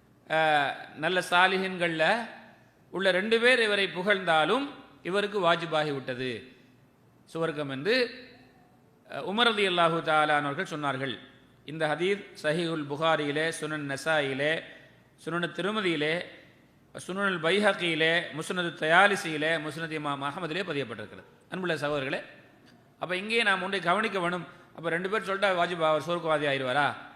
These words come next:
இல்ல, நல்லவர்கள், நல்லவர்கள் மூமின்கள் உண்மையைத்தான் பேசுவார்கள்,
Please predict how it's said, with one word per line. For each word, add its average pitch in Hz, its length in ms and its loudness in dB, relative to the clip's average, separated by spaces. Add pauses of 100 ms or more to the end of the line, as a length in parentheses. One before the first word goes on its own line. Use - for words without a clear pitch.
(120)
இல்ல, 135 180 -10
நல்லவர்கள், 120 600 -8 (460)
நல்லவர்கள் 196 640 0 (200)
மூமின்கள் 202 580 -4 (200)
உண்மையைத்தான் 214 540 2
பேசுவார்கள், 120 540 -4